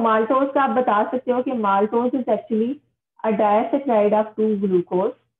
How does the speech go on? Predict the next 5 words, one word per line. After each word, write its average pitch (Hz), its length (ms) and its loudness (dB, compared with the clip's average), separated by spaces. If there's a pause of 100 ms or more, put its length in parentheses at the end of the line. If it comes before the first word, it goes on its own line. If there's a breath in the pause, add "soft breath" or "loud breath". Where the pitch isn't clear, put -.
(1500)
जिसमें 233 420 -4
से 294 80 0
एक 233 420 0
ग्लूकोज 247 480 2
आपकी 226 300 -2